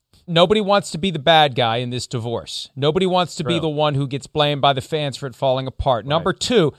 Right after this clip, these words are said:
Speaker 1: they're not gonna be Super Bowl ready in twenty twenty-one. There's a bunch of guys that they're not gonna be able to
Speaker 2: They got a
Speaker 1: afford
Speaker 2: lot
Speaker 1: to
Speaker 2: of
Speaker 1: bring
Speaker 2: work.
Speaker 1: back because
Speaker 2: Right.
Speaker 1: of the cap.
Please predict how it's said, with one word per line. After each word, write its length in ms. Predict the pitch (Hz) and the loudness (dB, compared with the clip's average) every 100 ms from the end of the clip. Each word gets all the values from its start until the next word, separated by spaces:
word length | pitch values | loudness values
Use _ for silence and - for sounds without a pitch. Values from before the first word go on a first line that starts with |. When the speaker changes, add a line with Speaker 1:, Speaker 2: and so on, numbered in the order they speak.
| _ - | _ -2
Speaker 1:
they're 120 | 160 | 4
not 220 | 170 170 | 4 4
gonna 120 | 180 | 2
be 120 | 156 | -4
Super 280 | 151 - 139 | -4 -6 -6
Bowl 220 | 143 147 139 | -2 -2 0
ready 280 | 143 139 | 0 -2
in 80 | 131 | -6
twenty 320 | - 147 135 | -8 -8 -6
twenty-one. 560 | 127 139 131 123 127 120 | -8 -8 -6 -4 -4 -6
There's 120 | 120 | -6
a 60 | 113 | -6
bunch 300 | 135 151 151 | -2 -2 -4
of 80 | 131 | -2
guys 320 | 139 135 113 | 0 0 -2
that 100 | 117 | -6
they're 100 | 127 | -6
not 300 | 127 135 - | -2 -2 -2
gonna 140 | 127 | -6
be 80 | 127 | -6
able 160 | 123 123 | -4 -6
to 60 | |
Speaker 2:
They 60 | 113 | -6
got 80 | 123 | -4
a 20 | |
Speaker 1:
afford 80 | 131 | -4
Speaker 2:
lot 100 | 131 | -4
Speaker 1:
to 60 | |
Speaker 2:
of 80 | 131 | -4
Speaker 1:
bring 140 | 120 98 | -6 -4
Speaker 2:
work. 80 | |
Speaker 1:
back 280 | 123 117 107 | 0 0 -2
because 160 | 120 98 | -6 -6
Speaker 2:
Right. 120 | 95 | -6
Speaker 1:
of 40 | 107 | -8
the 60 | |
cap. 380 | 117 127 107 | -6 -4 -4